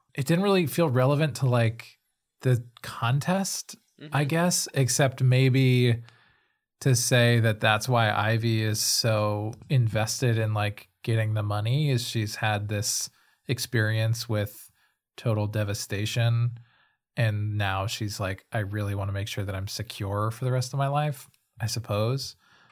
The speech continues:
Speaker 1: But they don't really make that, like, an explicit connection, you know?
Speaker 2: Right. And just to, to place things in time a little bit, I think for one,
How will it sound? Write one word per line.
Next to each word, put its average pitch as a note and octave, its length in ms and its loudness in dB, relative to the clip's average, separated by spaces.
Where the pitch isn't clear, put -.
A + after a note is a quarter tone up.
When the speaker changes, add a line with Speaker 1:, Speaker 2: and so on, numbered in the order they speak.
Speaker 1:
But G#2+ 300 -2
they A#2 160 2
don't B2 140 4
really A#2 180 2
make G#2 320 -4
that, F#2+ 400 -4
like, G#2 180 -4
an G2 80 -10
explicit - 720 -10
connection, - 640 -10
you A2+ 80 -4
know? F#2+ 180 -8
Speaker 2:
Right. C3 300 0
And E3 320 0
just F3+ 260 -4
to, D#3 320 0
to D#3 120 -4
place D3+ 320 -2
things D3 220 -6
in C3 120 -10
time B2 260 -4
a A#2+ 60 -6
little G#2 160 -6
bit, G2+ 220 -6
I C3 100 0
think C4+ 240 -4
for F3 160 2
one, B2 580 -2